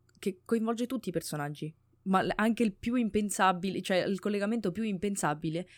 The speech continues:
avviene comunque a un certo punto nel film. È una, tutto il film è una metafora sulla, sulla depress-, metafora, mm,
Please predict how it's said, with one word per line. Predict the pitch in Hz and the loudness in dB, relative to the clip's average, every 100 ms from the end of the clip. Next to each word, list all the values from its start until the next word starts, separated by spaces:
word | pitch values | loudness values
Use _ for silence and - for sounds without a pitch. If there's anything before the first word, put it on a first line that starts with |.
| - | -6
avviene | - 165 214 202 | -6 0 0 0
comunque | - 208 190 165 165 | 0 2 2 0 -2
a | |
un | 156 | -2
certo | 156 156 151 | -4 -8 -8
punto | 151 151 | -8 -8
nel | 151 147 | -8 -8
film. | - 147 151 156 _ - | -8 -8 -6 -10 _ -4
È | 190 208 | 6 6
una, | 220 202 190 | 6 6 4
tutto | - 233 254 | 4 4 4
il | |
film | 220 220 240 220 233 | 4 4 4 6 6
è | 240 208 202 | 6 6 4
una | 196 190 | 4 2
metafora | 185 180 185 180 180 180 180 - | 2 4 4 4 4 6 6 4
sulla, | - 180 165 160 151 151 151 147 151 - | -2 -4 0 0 2 0 0 0 -2 -4
sulla | 160 - 160 151 | -8 -4 0 0
depress-, | 151 156 160 151 - | 0 0 0 -2 -2
metafora, | 170 156 156 - 113 - - | -2 0 -2 -2 -6 -6 -6
mm, | 170 156 156 | -4 -2 -4